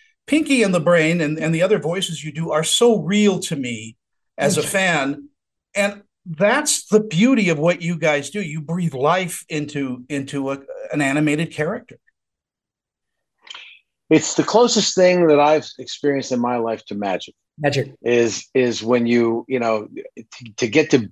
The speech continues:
Speaker 3: be a cartoon character. The first time I ever saw my voice come out of a moving drawing
Speaker 2: Wow.
Speaker 3: I was nineteen years old, and it was something out of Nelvana Films in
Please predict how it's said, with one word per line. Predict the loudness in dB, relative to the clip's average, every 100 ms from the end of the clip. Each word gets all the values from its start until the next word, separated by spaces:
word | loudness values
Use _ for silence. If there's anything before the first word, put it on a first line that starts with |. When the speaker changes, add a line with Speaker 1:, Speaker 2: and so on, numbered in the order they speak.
| 2
Speaker 3:
be | 4 6 4
a | 4
cartoon | 2 2 2 0 0
character. | -2 -4 -8 -12 -10
The | -8
first | 0 2 4
time | 4 4
I |
ever | 4 2
saw | 0 0
my | 0 0 0
voice | 0 -2 -4 -10 _ -20 -20 -20 -10
come | -4
out | -2
of | -2
a | -2
moving | -2 2 4 4 2 2 -2 -8
drawing | -4 -2 -2 -6 -12 -20 _ _ _
Speaker 2:
Wow. | -16 -14 -12 -6
Speaker 3:
I | -4
was | -4 -6 -6
nineteen | -2 2 2 0 0 0 2
years | 0 0 -2
old, | -2 -2 -4
and | -6
it |
was | -8 -10
something | -12 -10 -6
out | -6
of | -4
Nelvana | -6 -4 -4 -4 -6
Films | -6 -4 -4 -6 -6
in | -6 -6